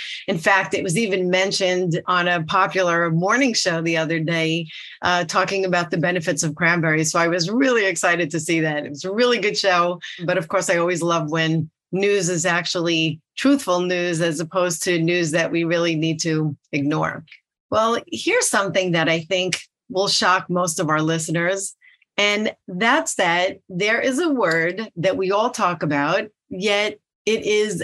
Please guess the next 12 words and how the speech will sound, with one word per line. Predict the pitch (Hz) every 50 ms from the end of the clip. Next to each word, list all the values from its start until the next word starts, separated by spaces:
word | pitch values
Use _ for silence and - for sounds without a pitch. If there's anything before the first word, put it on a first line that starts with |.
| - - _
not | 190 196 208 208 214 233 247 226
easy | - - 226 220 190 226 226 185
to | 160 233
describe. | 202 233 247 226 - - - 175 156 156 151 147 151 170 190 196 208 226 - - - - - - _ _
And | 214 214 220 214 220 220 - -
it | 220 208
is | 202 208 165 - -
actually | - 202 220 226 214 - - 226 226 226 226 226 233 226 226 - _ _ _ _ _
undergoing | 202 220 233 233 240 226 202 180 175 202 196 196 196 202 196 190 196 196 196 196 190 - _ _ -
a | 190 190
renovation | 190 214 202 196 185 160 185 185 180 175 - - 156 151
now. | 151 143 143 147 156 165 160 -